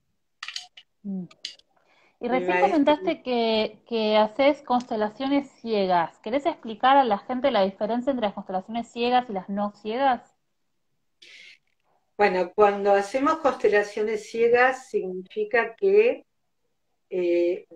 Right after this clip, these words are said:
Speaker 2: nadie sabe el tema que se va a constelar. Por ahí, en la formación,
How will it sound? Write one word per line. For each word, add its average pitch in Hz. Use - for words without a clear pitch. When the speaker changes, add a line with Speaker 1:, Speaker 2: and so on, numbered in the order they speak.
Speaker 2:
nadie 247
sabe 226
el 180
tema 190
que 190
se 180
va 175
a 175
constelar. 196
Por 175
ahí, 220
en 185
la 175
formación, 208